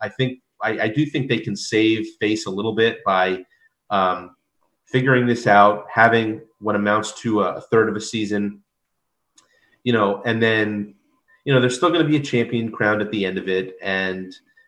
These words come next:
uh, the stats are still gonna mean something, and you're still gonna have, by and large, all the best players on the field. Um, the public has a way of forgiving too. And if they have an exciting,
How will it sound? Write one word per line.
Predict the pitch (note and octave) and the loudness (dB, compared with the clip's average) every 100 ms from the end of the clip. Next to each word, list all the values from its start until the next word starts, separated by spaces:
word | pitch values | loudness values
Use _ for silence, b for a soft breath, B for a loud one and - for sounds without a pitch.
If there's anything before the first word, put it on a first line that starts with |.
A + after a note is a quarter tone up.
| _ | _
uh, | G2 F#2 F2+ | -2 -2 -2
the | |
stats | - - B2+ C#3 | -4 4 4 4
are | C#3 | -2
still | - C3+ | 0 0
gonna | A#2+ A#2 A2+ A2+ - | 2 2 2 -2 -6
mean | G#2+ G#2+ | -4 -2
something, | G2+ G#2+ G2 G#2 G2 F#2+ F#2+ | -2 -2 -2 0 -2 -2 -6
and | D2+ F2+ F#2 | -8 -8 -8
you're | F#2 | -10
still | F#2 C#3 | -6 -2
gonna | C3+ A#2+ | 0 0
have, | A2+ G#2+ G2+ - _ _ _ - - | 2 2 2 -4 _ _ _ -8 0
by | A2+ | 2
and | G#2+ | 2
large, | G#2 G#2 G2+ | 2 2 4
all | A2 G#2+ | 2 0
the | G#2 | 2
best | G#2 - | 0 0
players | G#2+ G2+ G2 | 0 0 0
on | G2 | -2
the | F#2+ | -4
field. | - F#2+ F#2 F2+ - b b b b - | -6 -4 -4 -6 -16 b b b b -6
Um, | G2+ F#2+ F#2+ F#2+ - _ _ | -2 0 0 -4 -16 _ _
the | - B2+ | -8 -2
public | - G3+ - | 0 0 2
has | E3+ C3+ | 2 4
a | |
way | C3+ C3 | 4 2
of | B2 | 2
forgiving | B2 G#2+ A#2+ G2+ F#2 | -2 2 2 2 -4
too. | - A2+ F2+ | -2 -2 0
And | F2+ | -4
if | F#2 - | -8 -6
they | A2 | -2
have | B2 C3 | 2 2
an | A#2 | 0
exciting, | - - C#3 C#3+ C#3 | -2 2 4 4 0